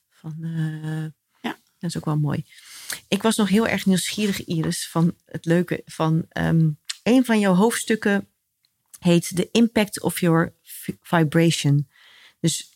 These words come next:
Speaker 1: eh, als ik het vertaal, ik weet niet of ik het goed zeg, je trillingsniveau.
Speaker 2: Ja.
Speaker 1: Dat vind ik altijd heel mooi. Ook een wat abstracter onderwerp. Zou jij ons daar iets over willen vertellen waarom zo'n hogere trilling, ja, wat, wat,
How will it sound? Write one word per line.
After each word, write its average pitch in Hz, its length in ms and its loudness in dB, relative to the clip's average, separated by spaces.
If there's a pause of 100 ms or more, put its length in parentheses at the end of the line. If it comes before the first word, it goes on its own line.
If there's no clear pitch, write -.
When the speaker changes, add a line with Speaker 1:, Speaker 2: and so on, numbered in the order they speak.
(260)
Speaker 1:
eh, - 180 -10
als 170 120 0
ik 165 60 -6
het 160 100 0
vertaal, 185 600 0
ik 156 80 -16
weet 160 100 0
niet 151 120 0
of 156 60 -12
ik - 60 -18
het - 80 -20
goed 190 180 -2
zeg, - 320 -2
je 175 180 2
trillingsniveau. 165 960 -2
Speaker 2:
Ja. - 120 -6 (720)
Speaker 1:
Dat 170 100 -16
vind 208 100 0
ik 202 60 2
altijd 180 180 0
heel 180 200 4
mooi. 190 540 4 (240)
Ook 190 140 0
een 185 60 2
wat 175 260 0
abstracter 202 580 -4
onderwerp. 185 380 2
Zou 202 160 0
jij 214 160 0
ons 196 200 -2
daar 190 180 -2
iets 196 200 -4
over 180 200 -2
willen 180 200 2
vertellen 185 440 -2
waarom 170 440 2 (320)
zo'n 170 240 -4
hogere 170 680 0
trilling, 175 580 -2 (640)
ja, 175 200 0
wat, 165 180 -4
wat, 170 200 -6